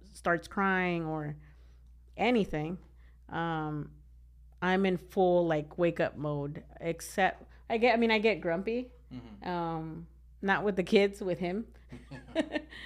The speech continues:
Speaker 1: Um, like, the other night, you turned on the light by accident.
Speaker 2: Mm-hmm.
Speaker 1: And I was like, "Oh, come on, Michael."
Speaker 2: <laughs> Yeah.
Speaker 1: <laughs>
Speaker 2: It happens.
Speaker 1: And I'm sorry.
Speaker 2: <laughs> Yeah.
Speaker 1: But yeah, um, but we did take turns.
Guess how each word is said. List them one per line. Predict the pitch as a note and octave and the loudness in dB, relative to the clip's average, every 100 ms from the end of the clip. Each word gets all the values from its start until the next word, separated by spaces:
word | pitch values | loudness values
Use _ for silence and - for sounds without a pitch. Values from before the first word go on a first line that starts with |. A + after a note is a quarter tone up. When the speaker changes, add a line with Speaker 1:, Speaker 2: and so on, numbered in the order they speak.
| - - - - - - | -14 -16 -18 -20 -20 -6
Speaker 1:
Um, | A3 G3 F#3 F3+ F3 - G3+ - - | -2 2 2 0 -2 -6 -12 -18 -4
like, | G3 F#3 | -2 6
the | G#3 | 8
other | G#3+ G#3+ | 10 8
night, | G3+ G3+ G#3 F#3+ | 6 4 2 -2
you | G3 | -6
turned | - G3 F#3+ | -4 -2 -2
on | F#3 F#3+ | 0 0
the | F3+ | 0
light | E3+ F3 | 0 0
by | F#3+ F3 | 0 0
accident. | E3+ E3+ G#3 A3 A3 - D3 | -2 -4 -8 -8 -10 -16 -16
Speaker 2:
Mm-hmm. | B2+ - | -12 -8
Speaker 1:
And | |
I | E3 | -6
was | D3+ | -4
like, | F3+ | 0
"Oh, | F3+ - - | 0 -2 0
come | A3 G#3+ | 2 4
on, | G3+ E3 D3 | 4 4 0
Michael." | D3+ C#3 C#3 C#3+ - - | -2 -6 -10 -12 -12 -16
Speaker 2:
<laughs> | C#3+ | -10
Yeah. | D3+ C#3+ B2+ - - | -8 -8 -12 -14 -10
Speaker 1:
<laughs> | - - - - - C3 | -8 -6 -10 -10 -14 -10
Speaker 2:
It | |
happens. | A#2+ G3+ A3 D3 | -8 -8 -8 -10
Speaker 1:
And | - G#3+ | -2 0
I'm | G3+ | 0
sorry. | G3 B3+ D#3 B2 - - | 4 4 4 0 -8 -18
Speaker 2:
<laughs> | - | -18
Yeah. | A#2+ - B2+ - - - - | -18 -16 -20 -20 -20 -20 -12
Speaker 1:
But | G#3 G3+ F#3 | 4 6 8
yeah, | E3 C3 D3+ D3 - - | 6 4 -2 -8 -16 -6
um, | F#3+ E3+ E3 D#3+ E3 - - - - - - - - - | -2 0 0 -2 -8 -14 -20 -20 -20 -20 -20 -20 -20 -2
but | G#3 | 0
we | G3+ | 2
did | G#3 A3 | 4 4
take | A#3 G3 | 4 0
turns. | G3 G3 F#3 F3+ F#3 - | 2 0 2 0 -2 -8